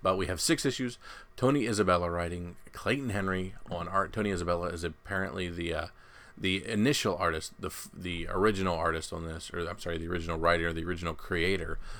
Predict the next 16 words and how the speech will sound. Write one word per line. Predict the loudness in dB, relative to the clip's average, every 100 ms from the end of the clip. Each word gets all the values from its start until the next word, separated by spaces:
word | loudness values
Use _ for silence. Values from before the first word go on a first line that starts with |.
| -10
So | -6
they | -4
brought | 4 4 4
him | 2
back | 2 0
for | -2
a | -4 -2
six-issue | -4 -4 -6 -6 -6 -6
series | -4 0 0 0 -4
and | -6 -6
teamed | -6 -4 -4
him | -4
up | -6
with | -10
Clayton | -6 -4 -4 -6
Henry, | -4 -4 -6